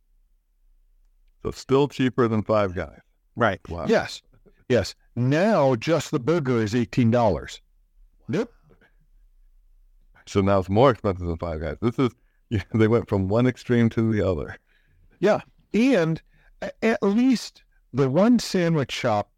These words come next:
Speaker 3: that I really like is called the Earl of Sandwich.
Speaker 2: Clever.
Speaker 3: It, it, it, uh, it's actually owned by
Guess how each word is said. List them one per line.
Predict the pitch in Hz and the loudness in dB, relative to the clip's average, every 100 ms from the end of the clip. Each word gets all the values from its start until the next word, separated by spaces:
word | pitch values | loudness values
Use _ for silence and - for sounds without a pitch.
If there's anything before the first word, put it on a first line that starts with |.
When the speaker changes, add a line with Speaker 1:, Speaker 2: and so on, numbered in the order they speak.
| _ - | _ -4
Speaker 3:
that | 113 110 | -4 -4
I | 117 | -4
really | 107 107 123 120 | -2 0 0 2
like | 107 104 87 - | 2 2 2 -2
is | 95 - | -8 -8
called | - 107 92 | -2 0 2
the | 101 95 | 0 -2
Earl | 123 127 | 0 0
of | 120 | -2
Sandwich. | - - 110 120 160 - - _ _ _ _ _ _ _ _ - | -4 -2 -2 0 -4 -6 -16 _ _ _ _ _ _ _ _ -10
Speaker 2:
Clever. | - 107 110 143 _ _ _ _ _ _ _ _ _ - | -4 -2 -2 -6 _ _ _ _ _ _ _ _ _ -10
Speaker 3:
It, | 131 - | -8 -6
it, | 160 | -4
it, | 175 180 - | -2 -2 0
uh, | 151 - | 0 2
it's | 135 - | -2 0
actually | 160 151 190 156 143 | -2 -2 -2 -2 -2
owned | 131 170 220 208 156 | -2 0 2 0 0
by | 117 104 101 107 123 | -2 0 0 -2 -6